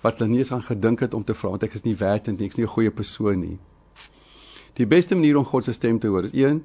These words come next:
jy moet uit God se gees gebore word, jy moet aan hom behoort, jy moet intiem met hom wees, en dit is altyd volgens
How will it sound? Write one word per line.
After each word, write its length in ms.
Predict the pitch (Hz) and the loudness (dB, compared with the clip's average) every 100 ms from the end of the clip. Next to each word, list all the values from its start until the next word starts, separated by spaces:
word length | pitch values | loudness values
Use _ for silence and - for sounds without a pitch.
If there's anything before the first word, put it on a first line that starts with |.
| - | -4
jy 80 | 104 | -4
moet 140 | 113 | -2
uit 120 | 104 | -4
God 180 | - 113 | -4 -6
se 80 | 104 | -6
gees 280 | - 104 - | -4 -4 -4
gebore 360 | 95 101 123 | -2 0 0
word, 320 | 139 165 160 - _ _ _ _ _ _ - | 0 -2 -6 -14 _ _ _ _ _ _ -6
jy 60 | |
moet 140 | 104 104 | -2 2
aan 120 | 101 | 2
hom 120 | 98 | 2
behoort, 560 | 95 95 135 160 - - _ - | 0 2 2 0 -6 -20 _ -4
jy 60 | |
moet 120 | 104 101 | -4 -2
intiem 340 | 98 - 151 | -4 0 2
met 160 | 151 143 | 2 2
hom 120 | 139 | 0
wees, 360 | 127 139 147 - _ _ - | 2 2 0 -8 _ _ -6
en 100 | 107 | -4
dit 80 | 101 | -4
is 80 | - | 0
altyd 400 | 139 147 147 143 | 2 2 2 -2
volgens 600 | - 131 - 120 117 - | 0 0 2 0 -2 -6